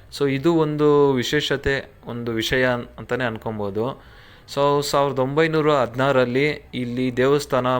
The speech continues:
ಆ, ನಿರ್ಮಾಣ ಆಗುತ್ತೆ. ಈ ದೇವಸ್ಥಾನನ ಕಟ್ಟಿಸಿದ್ದು ಸೋಮಣ್ಣ ಶೆಟ್ಟಿ ಅನ್ನೋರು. ಅವರು, ಆ, ಬನಶಂಕರಿ ದೇವಿಯ ಆರಾಧಕರಾಗಿರ್ತಾರೆ.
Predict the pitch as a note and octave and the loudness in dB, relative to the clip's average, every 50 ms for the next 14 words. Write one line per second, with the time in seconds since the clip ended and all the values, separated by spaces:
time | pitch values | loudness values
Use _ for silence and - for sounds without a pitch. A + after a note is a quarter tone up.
0 | B2+ - - - - - - - A#2 A#2 A2+ A2+ A#2 A#2+ A#2 A#2 B2 C3 C3 B2+ | -2 -6 -12 -20 -20 -20 -10 -6 -4 -2 -2 -2 -2 -2 -2 0 0 0 2 0
1 | B2 A#2+ A#2 A#2+ A#2 - C3+ C#3+ D3 - - - - - - - - B2 A#2 A2+ | 0 0 -2 -2 -2 0 0 0 0 -2 -6 -14 -20 -20 -20 -14 -10 -10 -4 0
2 | C3 C3+ E3 E3+ E3 - D3+ C#3+ C#3 C#3 C#3 C3+ B2 - B2+ A#2+ - - - C3+ | 2 2 2 0 -2 -2 -2 -2 0 0 -2 -4 -2 0 -2 -2 0 -2 -2 -2
3 | B2 A#2+ C3+ C3+ C#3 C3 - - C#3 C#3+ C#3+ C#3 C#3 C#3 C3+ - - A2+ G#2+ - | -2 0 0 0 0 0 0 2 2 2 2 0 0 -2 -2 -2 -4 -4 -2 0
4 | B2+ A#2+ A#2 A2+ A2 A2 A2 A#2 C3 D3 - - - - - - - - - B2 | -2 0 0 -2 -2 -2 0 0 -2 -2 -6 -10 -18 -20 -20 -20 -8 -2 0 2
5 | C#3+ D#3 E3 F3 F3+ F3+ F3 - - - B2+ C3 C3 B2 B2 A#2+ A#2 A2+ A2 A#2 | 4 4 4 4 4 4 2 0 -4 -4 -2 -2 0 0 0 0 -2 0 0 0
6 | A#2+ C3+ - - C#3+ D3 C#3+ - C#3+ C#3 C3 C3+ C3 C3 C3 C3 C3 C#3 D#3 D#3+ | 0 0 0 -2 -2 -2 -2 -2 -2 -2 0 2 2 2 2 2 2 2 2 2
7 | D#3 C3+ A#2 G#2 G#2 F#2 - - A#2+ C3 C3+ C3 B2+ A#2+ - C3+ A#2+ A#2 A2+ G#2+ | 2 2 0 0 -2 -2 -2 0 0 0 0 0 0 0 0 0 0 0 0 -2
8 | G#2+ G#2 G#2+ G#2 G2+ A2 | -2 -2 -2 -2 0 0